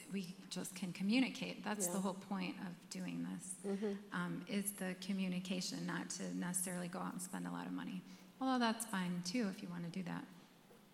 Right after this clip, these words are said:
Speaker 1: And then to try to have an annual getaway
Speaker 2: Mm-hmm.
Speaker 1: that's a couple nights, where it's just the two of you, so you can connect, you know, especially when kids come along, that you, it's just about you,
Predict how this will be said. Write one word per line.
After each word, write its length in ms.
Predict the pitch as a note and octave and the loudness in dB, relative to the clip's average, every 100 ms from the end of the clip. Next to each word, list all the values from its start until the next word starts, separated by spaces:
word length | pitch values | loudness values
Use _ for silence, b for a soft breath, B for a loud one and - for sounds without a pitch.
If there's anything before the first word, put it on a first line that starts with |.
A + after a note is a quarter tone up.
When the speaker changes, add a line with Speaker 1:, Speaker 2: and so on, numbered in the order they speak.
| - - - G#3+ | -20 -8 0 6
Speaker 1:
And 160 | G#3+ | 10
then 240 | A#3 A#3+ A#3 | 12 10 8
to 160 | A#3 | 6
try 240 | A3+ G#3+ G3+ | 6 6 8
to 80 | |
have 320 | G#3 G3+ F#3+ G3+ B B B A3 | 6 6 6 2 B B B 2
an 120 | G#3+ A3 | 2 4
annual 540 | G#3 G3+ G#3 G#3 G3 G3 | 6 8 8 8 6 6
getaway 640 | F#3+ F3+ F#3 G#3+ D4 D4+ - | 4 4 4 4 4 0 -2
Speaker 2:
Mm-hmm. 100 | G#3+ | 2
Speaker 1:
that's 340 | F#3+ G#3 G#3+ G3+ | 4 4 0 -4
a 60 | |
couple 340 | - G3+ G3+ F3+ | 0 0 2 0
nights, 460 | F3+ F#3+ C#4 - - B B - | 2 2 0 -4 -6 B B 6
where 120 | G#3+ | 6
it's 260 | G#3 - | 6 2
just 440 | - G3+ G3 - - | 4 4 4 2 2
the 240 | G3 F3+ F#3 | 2 2 2
two 260 | F#3 G#3 F#3+ | 2 2 2
of 140 | G3 | 2
you, 220 | A3+ A#3 | 2 4
so 180 | A3+ - | 2 0
you 140 | G3 | -2
can 320 | G3 G3 F3+ F3+ B B B B B - - | 0 0 0 -2 B B B B B -20 -4
connect, 460 | - G#3+ G#3 G#3 | 4 8 8 6
you 100 | A3 | 4
know, 140 | A3 G#3 | 6 6
especially 460 | G3+ - G3 F#3+ | 6 4 4 4
when 180 | F#3 F#3 | 2 2
kids 320 | F3+ G3 F#3+ | 2 0 0
come 240 | - G3 F#3 | -4 0 0
along, 480 | F3+ F3+ F#3 F#3+ F#3+ F#3 | 2 2 2 0 -4 -2
that 180 | G3 - | -2 0
you, 380 | G3 G#3+ G#3 G3+ | 0 4 4 4
it's 240 | - G3+ - | 2 2 2
just 320 | G3+ G3+ G3+ | 2 2 2
about 320 | F#3 F3 F3 | 2 2 2
you, 500 | F#3+ F#3+ F3 - F#3+ | 0 0 2 2 0